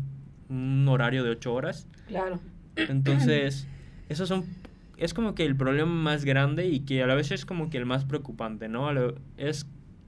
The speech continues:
Speaker 1: creo que lo que primero checo, porque dirías, "Estás trabajando para perder dinero". Y realmente mucha gente se guía en esto, o sea,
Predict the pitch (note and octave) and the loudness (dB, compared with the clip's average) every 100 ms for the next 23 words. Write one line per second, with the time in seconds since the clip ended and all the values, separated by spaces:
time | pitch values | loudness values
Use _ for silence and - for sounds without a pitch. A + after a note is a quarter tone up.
0 | - D3+ E3 E3 E3 C#3 C3+ C3 - A#2+ | -6 0 0 2 0 0 0 -6 -4 -4
1 | A#2+ A#2+ B2 C3 C3+ C3+ C3 D#3 F#3+ - | -2 0 0 0 0 0 -2 -2 -6 -8
2 | - - - - - - - - C3 B2+ | -18 -20 -20 -20 -20 -20 -18 -2 0 0
3 | C3+ B2+ B2 B2 A#2 - B2+ C3 C#3 C#3 | 0 2 2 2 0 -4 -4 2 2 2
4 | C3+ C3+ C3+ D3+ A#2+ A#2 A#2 C3 C#3 C3+ | 0 -4 -2 0 -2 -4 -6 -4 -4 -4
5 | A2 A2 G#2 G2+ - G#2 G#2 A2 A2+ A2 | -6 -6 -8 -12 -10 -10 -8 -8 -8 -8
6 | A2+ A2 G2 - - - - - - - | -6 -6 -8 -16 -20 -20 -20 -20 -20 -20
7 | - - - B2+ A#2+ B2 B2 B2 A#2+ A#2 | -20 -20 -12 -6 -2 -2 -2 -2 -2 -4
8 | - - - - C3+ D3 D#3 D#3+ D#3+ D#3+ | -6 -18 -16 -4 2 2 4 0 2 0
9 | D3 C#3 C#3+ D3 C#3 C3+ C3+ C#3 C#3+ C#3+ | 2 0 0 0 2 2 2 2 0 -2
10 | - - - - - - - - C#3 C#3 | -12 -18 -20 -20 -20 -20 -14 -2 2 4
11 | D3+ C#3+ C3 C3+ A#2+ A#2 B2 A#2 A2 | 4 4 4 2 0 -2 0 -2 -2